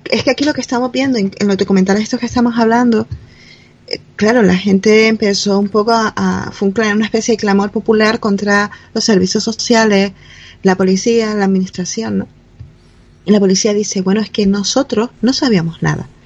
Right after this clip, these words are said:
Entonces, claro, tú te pones a pensar y, y dices, "Espera, espera, tú me estás diciendo que a nivel ya policial ni siquiera están eso-,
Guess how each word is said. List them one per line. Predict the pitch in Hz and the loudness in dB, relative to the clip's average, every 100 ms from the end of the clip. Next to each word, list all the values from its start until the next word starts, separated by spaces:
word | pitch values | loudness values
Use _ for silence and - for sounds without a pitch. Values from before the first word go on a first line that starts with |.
| - - | -20 -14
Entonces, | - 226 285 | -4 -2 -2
claro, | - 254 196 | 0 2 4
tú | 196 | 2
te | 196 262 | -2 -2
pones | 294 294 | -4 -4
a | 294 | -2
pensar | 247 233 - 247 | -2 -2 -2 -2
y, | 254 - | -2 -4
y | - | -2
dices, | 185 185 185 | -2 -2 -4
"Espera, | - 175 | -2 -2
espera, | 165 170 - - - - - - - | -2 -4 -6 -14 -20 -20 -20 -20 -6
tú | 208 | 0
me | 214 | 0
estás | - 311 | 0 -2
diciendo | 277 - 233 233 196 | 0 0 2 0 0
que | |
a | 208 | 0
nivel | 196 185 196 220 - - - - - - | 2 4 4 2 -2 -16 -20 -20 -20 -6
ya | 196 196 | 0 0
policial | 208 233 214 - 220 220 | 0 -2 -2 -2 0 0
ni | 208 | 0
siquiera | 214 190 240 339 | -2 0 2 2
están | 220 - 196 | 0 -2 -2
eso-, | 196 - 190 | -2 -2 -2